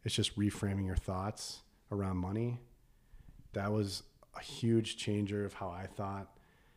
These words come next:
Uh, I could kinda see it both ways. I wasn't in a really poor, it's, like, middle class I grew up in, but I could see both ends of the spectrums where, you know, one of the example books is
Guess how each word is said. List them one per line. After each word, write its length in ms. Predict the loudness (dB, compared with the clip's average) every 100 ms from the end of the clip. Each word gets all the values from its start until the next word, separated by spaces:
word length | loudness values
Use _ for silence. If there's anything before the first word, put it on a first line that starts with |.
| -20 -20 _ _ -10
Uh, 360 | -8 -6 -8 -12 -10
I 80 | -6
could 180 | -4 -2
kinda 160 | -2 -2
see 160 | -2
it 120 | -2
both 280 | -4 -8 -6
ways. 320 | -4 -2 -4 -6
I 60 | -8
wasn't 400 | -6 -6 -8 -10 -20 -18 -10
in 120 | -8
a 60 | -8
really 340 | -10 -10 -10 -8
poor, 320 | -4 -2 0
it's, 200 | 2 2
like, 160 | 2
middle 220 | 2 0 -2
class 400 | -2 -2 -2 -2
I 80 |
grew 260 | 0 0 0
up 160 | 0 0
in, 220 | 0 0
but 340 | -2 -6 -6 -14 -20 -12
I 60 | -6
could 120 | -6
see 180 | -4 -4
both 360 | -4 -6 -4 -4
ends 160 | -4
of 60 | -6
the 60 | -8
spectrums 540 | -8 -10 -8 -6 -6 -8
where, 360 | -8 -8 -8 -12 -16 -20 -20 -20 -20 -20 -20 -20 -18 -18 -20 -20 -20 -20 _ _ _ _ -4
you 80 | 4
know, 100 | 6
one 140 | 8 6
of 40 |
the 60 | 4
example 420 | 4 4 4 0
books 360 | 0 -2 -4 -4
is 500 | -2 -2 -4 -6